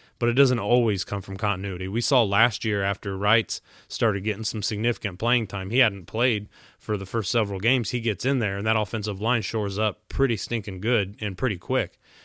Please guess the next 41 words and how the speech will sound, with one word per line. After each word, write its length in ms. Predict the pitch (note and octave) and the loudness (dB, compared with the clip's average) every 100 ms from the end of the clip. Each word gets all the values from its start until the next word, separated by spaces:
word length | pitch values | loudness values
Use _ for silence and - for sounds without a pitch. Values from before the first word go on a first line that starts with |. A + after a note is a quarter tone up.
| _ _ - | _ _ -6
Then 200 | G#2+ A2+ | -2 0
you 80 | |
have 200 | A2 A2+ | 2 2
Denzel 420 | A2+ A#2+ A#2 A#2 A2+ | 2 2 4 2 4
Good 240 | C3+ C3+ | 2 4
get 120 | G#2+ | 0
in 140 | G2 F#2+ | -2 -4
there. 160 | F2+ | -6
The 80 | F#2 | -4
guys 260 | G#2+ C3+ - | 0 0 0
had 160 | A#2 | 0
all 180 | A2+ B2+ | 4 4
good 220 | B2 A#2+ | 4 0
chemistry. 500 | - C#3 C3+ - F2 | 0 0 0 -2 -8
They've 240 | F2 A2+ B2+ | 0 2 4
messed 440 | A#2+ C3 D#3 - | 2 2 2 -2
with 120 | G#2 | -4
that 200 | F#2+ F2+ | -4 -6
chemistry 480 | - G2 F#2 - G2 | -4 -4 -4 -4 -4
by 240 | G2 G2+ G2+ | 0 2 0
flip-flopping 640 | B2+ A#2+ A#2 A2+ A2+ G#2 | 0 -2 2 2 2 -4
positions 680 | G#2 G#2 B2 - B2 A#2+ - - - - - | -2 0 0 0 -2 -2 -6 -16 -20 -18 -4
and, 300 | G2+ G2+ G2 | -2 -2 -2
and 180 | A2 | -2
so 220 | G#2+ B2 A2+ | 0 0 2
on 140 | G#2+ | 2
and 80 | G2+ | 0
so 160 | A#2 | 0
forth. 340 | G#2+ G2 F#2+ G#2+ | 0 -2 -4 -2
And 80 | G#2 | -4
I 60 | |
think 240 | G2+ A#2 G#2 | -2 -4 -4
that 160 | F#2+ | -4
that's 260 | A2+ A2+ - | 0 0 0
one 160 | A#2 | -2
of 60 | G#2 | -2
the 80 | G2 | -2
biggest 340 | G#2+ G2+ - | -2 -2 -2
issues. 380 | B2 D3+ G2 F#2 | -2 -2 -4 -4
It's 160 | F#2 G#2+ | -4 0
not 260 | A2+ - | 0 -2